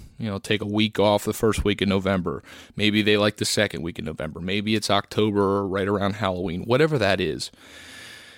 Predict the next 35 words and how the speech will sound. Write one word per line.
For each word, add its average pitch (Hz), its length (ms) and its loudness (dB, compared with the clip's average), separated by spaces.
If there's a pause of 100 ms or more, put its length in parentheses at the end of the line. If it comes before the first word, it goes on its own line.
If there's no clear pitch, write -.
(120)
Those 147 160 2
are 151 40 0
good 165 220 2
times 139 240 2
to 117 60 -2
be 123 120 2
in 120 60 4
the 107 80 2
woods. 117 240 2
They're 110 100 2
my 113 200 4
favorite 110 340 0
times 107 280 0
to 104 80 -2
be 104 160 0
in 101 80 2
the 101 60 -2
woods 104 260 2
that 98 120 -2
I 95 80 -2
live 110 260 2
for. 69 300 -4
But 110 380 0 (920)
I 127 320 2
absolutely 107 680 2
refuse 98 880 0 (320)
to 107 120 -2
take 101 480 0 (160)
a 101 80 0
long 107 480 4
extended 107 800 2
leave 101 340 0
of 87 120 -4
absence 95 760 -2 (380)
and 98 380 -4